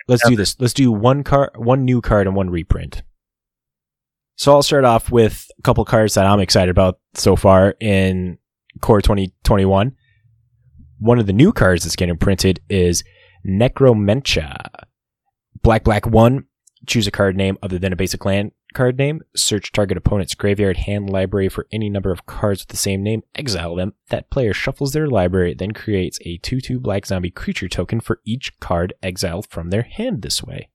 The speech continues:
Speaker 1: This card is beast.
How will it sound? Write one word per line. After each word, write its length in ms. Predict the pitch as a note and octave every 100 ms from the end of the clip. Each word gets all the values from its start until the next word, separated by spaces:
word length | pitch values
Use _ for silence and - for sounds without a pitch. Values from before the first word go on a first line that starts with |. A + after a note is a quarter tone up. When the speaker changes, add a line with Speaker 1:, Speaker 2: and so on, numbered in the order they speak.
| _ _ _ _ _ _ _ _ _ _ _ _ _ _ _ -
Speaker 1:
This 360 | - G#2 F#2+
card 380 | - G2+ G#2 G2
is 400 | G2+ F#2 F2+ E2+ - _ _ _ _ _ _ _ _ _
beast. 460 | A2+ E2+ - -